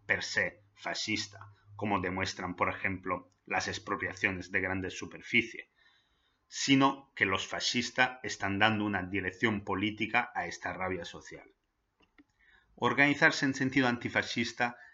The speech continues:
es organizar esta rabia en contra de los desahucios, en contra de los despidos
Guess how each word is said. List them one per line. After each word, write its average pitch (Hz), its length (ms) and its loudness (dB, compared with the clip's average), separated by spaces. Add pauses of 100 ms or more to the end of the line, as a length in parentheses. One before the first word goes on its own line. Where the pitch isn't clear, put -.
(100)
es 135 160 -2
organizar 127 600 4
esta 92 260 -2
rabia 110 500 0 (300)
en 113 180 2
contra 110 360 4
de 104 60 8
los 95 200 0
desahucios, - 760 -6 (180)
en 98 120 -6
contra 95 320 -2
de 90 80 -4
los 92 180 -6
despidos 131 720 2